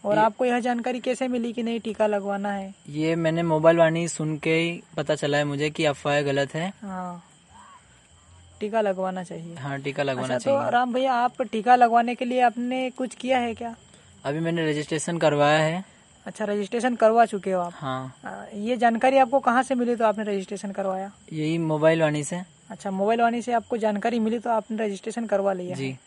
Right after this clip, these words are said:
Speaker 1: अ, ठीक है राम भैया, आप मोबाइल वाणी सुनते हो?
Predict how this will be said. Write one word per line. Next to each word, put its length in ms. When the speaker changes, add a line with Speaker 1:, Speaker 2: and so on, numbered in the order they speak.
Speaker 1:
अ, 260
ठीक 220
है 200
राम 200
भैया, 200
आप 60
मोबाइल 260
वाणी 160
सुनते 300
हो? 180